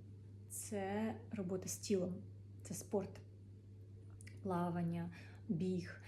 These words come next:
йога, пілатес, тренажери, я не знаю, все, що завгодно, все, що подобається, воно має бути в задоволення, воно має давати релакс тілу. Це необхідно просто. Ці всі види спорту, вони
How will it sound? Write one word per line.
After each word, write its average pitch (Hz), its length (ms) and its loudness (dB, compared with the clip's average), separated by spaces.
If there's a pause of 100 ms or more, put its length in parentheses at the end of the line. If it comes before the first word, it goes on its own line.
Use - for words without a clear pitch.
(140)
йога, 185 680 4
пілатес, 180 560 4
тренажери, 196 720 4
я 180 120 2
не 190 80 0
знаю, 185 260 0
все, - 320 4
що 208 160 2
завгодно, 208 540 4 (220)
все, - 160 8
що 220 220 4
подобається, 254 640 6
воно 196 240 6
має 202 300 8
бути 185 200 2
в 170 40 -2
задоволення, 175 680 4
воно 202 240 6
має 196 240 6
давати 185 320 0
релакс 175 360 2
тілу. 185 340 -2 (1600)
Це - 140 4
необхідно 202 560 8
просто. 196 400 -2
Ці 226 240 4
всі - 260 0
види 185 200 0
спорту, 269 440 2
вони 190 420 4